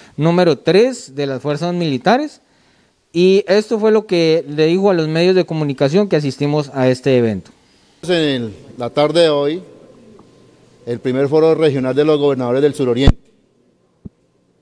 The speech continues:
Speaker 2: Aquí, eh, nos acompañaron los señores gobernadores del Meta, del Guaviare, del Baupés, del Caquetá, del Putumayo y del Amazonas.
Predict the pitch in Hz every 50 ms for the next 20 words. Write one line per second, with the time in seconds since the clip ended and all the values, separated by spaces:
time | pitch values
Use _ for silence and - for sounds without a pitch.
0 | _ _ _ _ _ _ _ _ 113 107 _ - 127 127 131 135 135 139 139 143
1 | 147 147 - - - - 110 120 117 113 113 117 117 - 120 110 - 123 117 -
2 | 113 113 120 127 135 139 143 147 147 151 143 143 139 117 123 117 117 127 143 139
3 | 139 127 117 113 113 120 135 127 131 113 110 120 139 147 147 - - 147 143 143
4 | 143 127 127 - 127 123 123 113 98 110 104 107 120 131 135 143 143 143 143 139
5 | 135 127 - - 127 127 117 110 110 107 101 - 143 143 143 143 139 - - -
6 | - - - - - - - - - - _ - _ - 123 107 - 123 - -
7 | 117 - - 147 151 160 160 151 - - 143 - - 127 123 127 135 139 147 147
8 | 147 143 131 127 117 107 151 147 143 127 107 95 - -